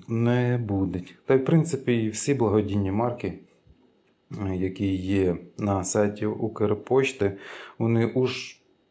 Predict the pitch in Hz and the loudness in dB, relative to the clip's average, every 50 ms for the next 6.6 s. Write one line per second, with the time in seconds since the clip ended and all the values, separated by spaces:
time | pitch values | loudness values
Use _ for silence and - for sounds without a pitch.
0 | _ - 120 123 131 127 120 113 135 131 120 107 98 101 98 95 98 104 127 143 | _ -4 0 0 0 0 0 2 4 4 4 4 2 2 0 0 2 2 2 2
1 | 127 120 110 110 - 107 98 101 104 107 104 98 92 - - - 104 101 - 101 | 2 0 0 0 -2 -2 -2 -2 -2 -2 -2 -4 -4 -6 -4 -4 -4 -4 -2 -4
2 | 95 95 101 117 131 131 127 - - 107 98 98 104 101 95 101 98 98 98 87 | -4 -2 0 -2 -2 -2 -2 -4 -2 0 0 0 -2 -4 -4 -4 -4 -4 -4 -6
3 | - - _ _ _ _ _ _ _ _ - - - - - - - - 123 123 | -8 -16 _ _ _ _ _ _ _ _ -20 -20 -20 -20 -20 -12 -4 0 2 4
4 | 123 120 117 117 110 117 123 131 131 123 117 110 107 - - 113 104 98 90 92 | 4 4 4 2 2 2 2 2 4 2 2 2 0 0 0 2 2 2 2 0
5 | 92 95 95 92 - - 104 110 107 104 107 110 110 110 101 104 101 - 107 95 | 0 0 -2 -2 -2 -2 0 0 0 0 0 0 0 2 2 2 0 0 0 0
6 | 90 110 107 104 110 113 110 - - 104 87 - | 0 0 0 2 2 0 0 0 -2 -2 -2 -4